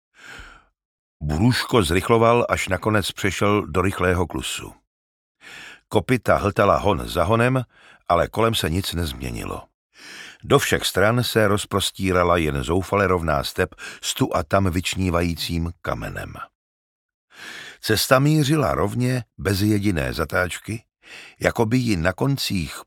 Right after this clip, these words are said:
popadli dva obři a pevně ji napnuli. Jen ty konce Ilja neviděl. Ujel dobré tři versty a pomalu se ho z té jednotvárnosti začala zmocňovat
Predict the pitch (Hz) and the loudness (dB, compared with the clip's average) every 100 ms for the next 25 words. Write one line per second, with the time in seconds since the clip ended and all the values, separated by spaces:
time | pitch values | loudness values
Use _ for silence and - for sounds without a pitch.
0 | _ 95 - 120 110 98 73 76 107 - | _ -6 -2 -4 -2 -4 -4 -2 -2 -2
1 | - 67 69 58 55 - - _ _ - | -8 -8 -8 -8 -10 -12 -18 _ _ -20
2 | - - - - 85 92 107 113 113 101 | -6 -4 -4 -4 -4 -2 -2 0 0 -2
3 | 90 67 58 - - - _ _ _ _ | -4 -8 -10 -14 -20 -20 _ _ _ _
4 | _ _ _ _ _ - 180 156 139 135 | _ _ _ _ _ -6 -4 -4 -6 -4
5 | 139 131 - 151 - 64 60 53 52 50 | -2 -2 -2 -4 -4 -4 -4 -4 -6 -8
6 | 50 50 50 - - _ _ _ _ _ | -10 -10 -10 -12 -18 _ _ _ _ _
7 | _ _ _ - - - - - 139 180 | _ _ _ -18 -16 -14 -8 2 4 4
8 | 175 139 143 131 131 - 95 98 98 - | 4 4 2 4 2 0 0 0 -2 -4
9 | 107 - 104 90 107 98 113 117 - 120 | -4 0 0 0 0 0 0 0 -2 -2
10 | 117 110 - 98 90 78 80 98 104 104 | -2 -4 -2 0 0 0 -4 -2 -2 -2
11 | 98 104 110 113 - 90 90 90 110 90 | 2 2 0 -2 -2 -4 -2 0 0 0
12 | 67 80 95 - 104 | -2 -4 -4 -2 0